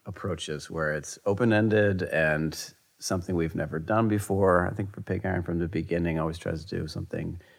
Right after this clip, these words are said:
brand new and, um, and challenging, maybe even impossible. Uh, the pandemic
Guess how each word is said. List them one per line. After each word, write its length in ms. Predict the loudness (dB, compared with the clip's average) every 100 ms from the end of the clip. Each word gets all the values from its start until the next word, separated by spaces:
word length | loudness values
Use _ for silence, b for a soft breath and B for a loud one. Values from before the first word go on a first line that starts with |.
| b
brand 300 | -2 0 2
new 300 | 0 2 2
and, 480 | 2 0 0 -2 -6 -4
um, 520 | -2 0 -2 -4 -8
and 160 | -8 -8
challenging, 680 | -2 2 2 4 2 2 2
maybe 260 | 0 0
even 240 | -2 -2 -4
impossible. 720 | 0 4 4 2 2 4 2 B B B B
Uh, 720 | 6 8 8 6 6 2 -2 -6
the 100 | -4
pandemic 800 | -4 0 2 4 4 4 2 0